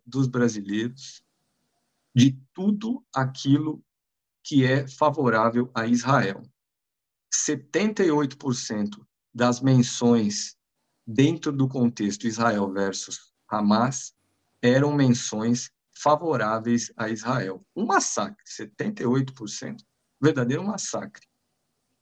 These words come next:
E as menções favoráveis aos palestinos eram da ordem de quatorze por cento apenas.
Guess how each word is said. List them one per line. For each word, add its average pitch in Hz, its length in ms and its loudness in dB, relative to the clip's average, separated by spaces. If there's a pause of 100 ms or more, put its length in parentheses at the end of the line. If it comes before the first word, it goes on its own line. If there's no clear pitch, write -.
(180)
E 208 380 4
as 139 200 0
menções 127 640 0
favoráveis 135 880 0
aos 110 160 -8
palestinos 113 1040 -6 (520)
eram 123 400 4
da 135 160 4
ordem 113 400 0
de 123 280 -4 (540)
quatorze 151 800 2 (120)
por 175 160 -8
cento 127 540 -4 (320)
apenas. 110 800 -2